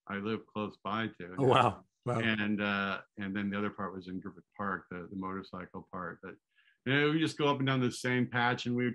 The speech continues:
Speaker 1: turned around. There's all these, like, real motorcycle cops who are our security, who are there, you know, off-duty cops who then do this. And, <laughs> and they're there, and, and, like, one guy had this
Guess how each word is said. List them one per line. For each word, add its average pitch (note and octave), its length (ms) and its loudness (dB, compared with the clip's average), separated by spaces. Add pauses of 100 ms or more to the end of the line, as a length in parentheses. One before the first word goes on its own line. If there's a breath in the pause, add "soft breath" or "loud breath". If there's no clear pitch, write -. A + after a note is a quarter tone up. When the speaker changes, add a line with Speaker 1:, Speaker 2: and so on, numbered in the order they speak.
Speaker 1:
turned C3+ 220 0
around. A#2+ 360 2
There's A2 180 0
all B2 160 2
these, A2+ 160 -2
like, A2 200 0
real C#3 360 4
motorcycle B2+ 800 2 (100)
cops - 520 -2 (220)
who A#2+ 120 -6
are A2+ 100 2
our A2+ 320 2
security, A#2 640 2
who G2+ 140 -2
are G2+ 100 -4
there, A2 240 0
you A2 100 -6
know, G2+ 80 -8
off-duty A2+ 560 0
cops G2+ 320 -6
who G2+ 140 -6 (600)
then G#2 180 0
do G#2 180 2
this. G#2+ 360 0
And, F#2+ 100 -6 (400)
<laughs> B2 80 2 (100)
and D#3+ 220 6
they're D#3+ 240 4
there, D#3 400 4 (320 loud breath)
and, B2 320 0
and, B2+ 140 2
like, A#2+ 180 -2
one D3+ 240 4
guy B2 220 6
had A2+ 200 4
this G#2+ 220 -4